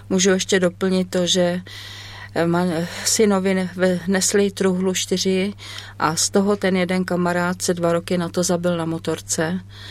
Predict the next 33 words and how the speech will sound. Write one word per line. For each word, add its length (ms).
a 420
zajímal 520
se 180
o 100
boží 320
věci 400
a 100
pevně 380
věřím, 400
že 160
on 180
je 80
u 60
Pána, 400
protože 460
on 180
se 100
hodně 400
zajímal 600
a 180
chodíval 540
často 380
i 100
ke 120
hrobu 640
a, 220
no, 60
takový, 400
takový 340
cítil, 380
jak 240
já 120
říkám, 540